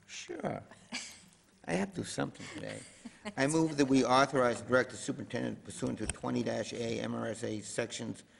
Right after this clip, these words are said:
Speaker 1: fourteen eighty-six, subsection two, and twenty-three oh seven to deliver, to deliver to the town clerk for display at all polling places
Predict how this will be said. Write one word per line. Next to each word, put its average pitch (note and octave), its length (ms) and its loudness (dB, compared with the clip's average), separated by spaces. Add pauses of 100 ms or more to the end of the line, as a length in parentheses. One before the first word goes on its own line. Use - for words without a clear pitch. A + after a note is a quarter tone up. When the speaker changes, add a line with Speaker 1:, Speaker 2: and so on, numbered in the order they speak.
(200)
Speaker 1:
fourteen B2+ 360 -2
eighty-six, A#2 540 -2
subsection - 760 -4
two, B2 280 0
and A2+ 100 -6
twenty-three A#2+ 420 -4
oh A2+ 100 -2
seven A#2 440 -4 (440)
to A2+ 80 -4
deliver, A#2+ 260 0 (220)
to A#2+ 160 -8
deliver B2 400 2
to C3+ 120 -8
the A#2+ 80 -2
town B2 320 0
clerk A#2 300 -2
for A2 100 -6
display A#2 520 -2
at G#2+ 60 0
all C3 220 2
polling C#3 380 -2
places A2+ 560 -6